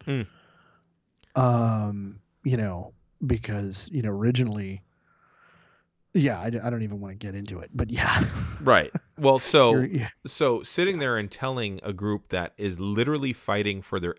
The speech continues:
Speaker 1: existential, literal existential existence, like, ignoring
Speaker 2: Yeah.
Speaker 1: them is
Speaker 2: Yeah.
Speaker 1: an existential threat,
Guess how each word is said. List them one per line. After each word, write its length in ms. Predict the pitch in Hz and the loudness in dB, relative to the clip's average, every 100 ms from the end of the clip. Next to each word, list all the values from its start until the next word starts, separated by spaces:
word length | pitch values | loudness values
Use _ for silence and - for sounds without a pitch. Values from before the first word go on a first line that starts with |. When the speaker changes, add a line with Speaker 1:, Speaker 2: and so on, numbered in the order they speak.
| - | -4
Speaker 1:
existential, 1000 | 104 101 113 - 107 95 - - 73 73 _ _ _ _ _ _ _ _ _ | -4 -4 -10 -6 -4 -4 -6 -10 -10 -14 _ _ _ _ _ _ _ _ _
literal 640 | 117 113 139 156 139 127 - | -8 0 2 4 2 2 -4
existential 600 | - 123 117 - 120 110 101 | -2 -2 -2 -2 -2 -2 -4
existence, 640 | 92 95 - 98 - - | -4 -8 -8 -18 -16 -4
like, 420 | 98 92 92 - _ _ _ _ | 0 0 -2 -8 _ _ _ _
ignoring 600 | - 113 117 120 139 131 | -2 -2 0 0 0 0
Speaker 2:
Yeah. 60 | 123 | 0
Speaker 1:
them 200 | 104 98 | 0 -2
is 160 | - 110 | -2 0
Speaker 2:
Yeah. 60 | 110 | 0
Speaker 1:
an 100 | 104 | -2
existential 560 | 104 101 90 98 90 | -6 -6 -6 -6 -8
threat, 400 | - 104 85 71 | -6 -2 -2 -4